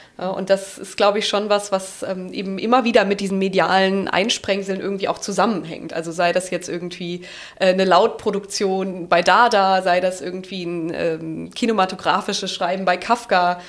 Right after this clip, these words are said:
oder sei das eben vielleicht irgendwie eine, eine besondere Maschinen-, ähm, Affinität in der konkreten Poesie oder natürlich heute. Irgendwie geht es immer darum, dass man diese Verfremdung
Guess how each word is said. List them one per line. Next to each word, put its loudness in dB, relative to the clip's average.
oder 8
sei 6
das 6
eben -4
vielleicht 2
irgendwie -6
eine, -6
eine -6
besondere 2
Maschinen-, 4
ähm, 0
Affinität -4
in -8
der -4
konkreten -2
Poesie -2
oder -2
natürlich -4
heute. 0
Irgendwie -2
geht 0
es 0
immer 4
darum, 2
dass 2
man 0
diese -6
Verfremdung -2